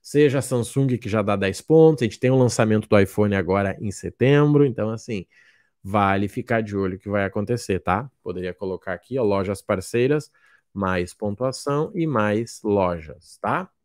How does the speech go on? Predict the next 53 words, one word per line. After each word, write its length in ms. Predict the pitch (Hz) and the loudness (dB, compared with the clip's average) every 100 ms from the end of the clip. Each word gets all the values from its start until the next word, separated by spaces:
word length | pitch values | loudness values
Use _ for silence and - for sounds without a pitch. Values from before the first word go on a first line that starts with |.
| _ | _
Tenha 280 | 101 104 113 | -10 -8 -6
certeza 440 | - 110 113 110 | -4 -2 0 0
que 80 | 113 | 0
isso 100 | - | 0
vai 100 | 123 | 0
acontecer. 320 | 131 135 127 | 2 0 -2
Por 200 | 107 190 | 2 2
quê, 280 | 214 180 110 | 8 10 10
gente? 260 | 92 90 101 | 8 -2 0
Olha 180 | 120 151 | 0 2
só. 300 | - - _ _ - - _ _ | -2 -4 _ _ -20 -20 _ _
O 60 | 160 | 4
Marrone 400 | 202 175 220 240 | 6 8 6 6
tem 160 | 233 220 | 4 4
o 60 | |
treinamento 520 | 214 214 208 202 202 | 4 2 2 2 2
dele. 360 | 226 156 113 117 _ _ _ _ | 4 4 2 -4 _ _ _ _
E 80 | 175 | 0
o 40 | 202 | 2
Marrone 320 | 214 208 214 | 4 4 4
pensa 220 | 214 202 | 2 0
o 40 | |
seguinte, 380 | 220 214 214 - | -2 0 -2 0
"Cara, 240 | 240 240 147 | 4 6 6
eu 40 | |
tenho 200 | 165 214 | 6 2
um 60 | 220 | 4
amigo 280 | 170 135 | 4 4
meu 220 | 110 110 104 | 4 4 4
lá 260 | 110 156 | 4 2
que 180 | - 143 | 0 0
ele 200 | 135 143 | 2 2
tem 200 | 151 160 | 0 2
uma 160 | 160 139 | 2 4
lista 360 | 131 180 165 | 4 2 -2
de 80 | 143 | -6
cem 240 | - 208 | -4 0
mil 120 | 208 208 | 0 0
pessoas. 600 | 220 - 180 165 - _ _ - - - _ | -2 2 0 0 -4 _ _ -20 -20 -20 _
E 60 | 196 | 2
se 80 | 254 | 2
eu 80 | 247 | 6
combinar 380 | 254 240 214 | 6 8 6
com 80 | 226 | 6
esse 160 | 220 208 | 4 6
meu 120 | 196 | 4
amigo 400 | 190 165 180 185 | 6 8 8 4
que 200 | - 170 | 2 6
ele 280 | 160 160 156 | 6 8 4
divulga 800 | 127 156 139 190 196 165 123 - | 6 4 6 6 8 6 4 2
o 80 | 117 | 0
meu 180 | 117 110 | 2 2
treinamento, 640 | 117 120 117 120 185 | 0 0 0 -2 -4